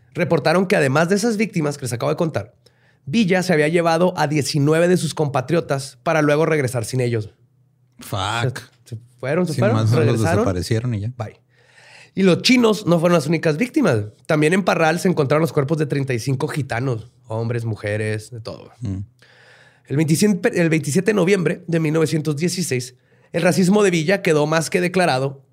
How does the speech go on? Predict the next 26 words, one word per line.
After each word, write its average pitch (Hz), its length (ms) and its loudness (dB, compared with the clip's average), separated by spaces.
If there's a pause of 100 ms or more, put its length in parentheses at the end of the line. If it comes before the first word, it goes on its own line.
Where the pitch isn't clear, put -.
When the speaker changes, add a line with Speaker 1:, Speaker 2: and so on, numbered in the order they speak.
Speaker 1:
cuando 165 260 2
dio 160 140 2
a 165 60 -2
conocer 180 580 -2 (160)
en 156 140 0
un 202 100 2
manifiesto 202 840 -2 (640)
lo 135 120 -8
siguiente, 113 580 -8
y 160 80 -6
cito, - 480 -8 (840)
"Todos 262 200 6
los 262 140 4
americanos 214 800 2
serán 160 300 0
tratados 208 340 2
de 208 80 4
la 160 80 4
misma 185 240 2
forma 208 680 0
en 147 120 -2
que 127 120 -4
lo 104 80 -4
fueron 175 200 0
los 160 100 0
chinos". 113 560 -6